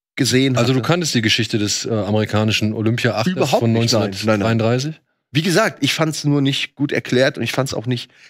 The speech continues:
Speaker 1: dieser
Speaker 2: Oder
Speaker 1: Struggle war jetzt für mich nicht spektakulär inszeniert oder so. Ich hab's nicht wirklich verstanden. Also ich fand ihn
Speaker 2: Also
Speaker 1: aber langweilig.
Speaker 2: einmal kurz nochmal, um's ein bisschen genauer oder ein bisschen zu
Speaker 1: <laughs>
Speaker 2: präzisieren.
Speaker 1: Spannend.
Speaker 2: Diese Jungs, die da in dem Boot hocken,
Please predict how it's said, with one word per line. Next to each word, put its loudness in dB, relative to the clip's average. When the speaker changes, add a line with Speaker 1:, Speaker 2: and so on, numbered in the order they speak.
Speaker 1:
dieser 2
Speaker 2:
Oder 0
Speaker 1:
Struggle 2
war 4
jetzt 0
für 0
mich -2
nicht 0
spektakulär -2
inszeniert -2
oder 0
so. 0
Ich -6
hab's -2
nicht -2
wirklich -2
verstanden. -2
Also 2
ich -2
fand 2
ihn 2
Speaker 2:
Also 2
Speaker 1:
aber 2
langweilig. 0
Speaker 2:
einmal 2
kurz -2
nochmal, 4
um's 0
ein 2
bisschen 2
genauer 2
oder 0
ein 0
bisschen -2
zu 0
Speaker 1:
<laughs> -6
Speaker 2:
präzisieren. 2
Speaker 1:
Spannend. 0
Speaker 2:
Diese 4
Jungs, 2
die 4
da 4
in 2
dem 0
Boot 2
hocken, 0